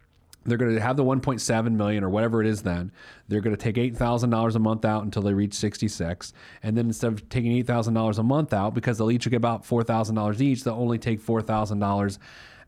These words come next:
out of their one point seven that they started with, and then it'll all balance out together. That's the plan. That's the plan. What I see is that people don't execute that plan. They either, A,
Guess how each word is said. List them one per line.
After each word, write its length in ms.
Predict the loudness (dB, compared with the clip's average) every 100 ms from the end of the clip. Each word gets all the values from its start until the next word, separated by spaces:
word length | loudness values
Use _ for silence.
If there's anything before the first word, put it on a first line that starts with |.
| -6
out 280 | -4 -2 -4
of 140 | -4 -2
their 120 | 0
one 180 | 0 -2
point 220 | -4 -4
seven 480 | -2 0 0 -2 -6 -10
that 100 | -6
they 100 | -4
started 280 | -2 0 0
with, 300 | 0 -2 -2
and 140 | 0
then 80 | 0
it'll 200 | 0 -2
all 200 | -2 -2
balance 420 | -2 -4 -4 -8
out 160 | -12 -12
together. 360 | -10 -8 -6
That's 300 | -2 -2 -2
the 120 | -4
plan. 540 | -4 0 0 0 -6 -20 _ _ -20 _ -6
That's 240 | -4 -4
the 140 | -6
plan. 560 | -6 -2 0 0 -4 -18 _ -20 _ _ _ _ _ _ _ -2
What 240 | 2 2
I 220 | 2 2
see 600 | 0 0 2 2 0 -6 -12 -18 -4
is 160 | 0
that 160 | 0 -2
people 340 | -2 0 2
don't 220 | 2 2 2
execute 460 | 0 -4 -6 -6
that 200 | -6 -12
plan. 320 | -12 -14 -16 -20 _ _ -20 -20 -20 -20 -4
They 160 | -2
either, 500 | 2 2 2 0 -4 -2
A, 400 | 0 0 0 -2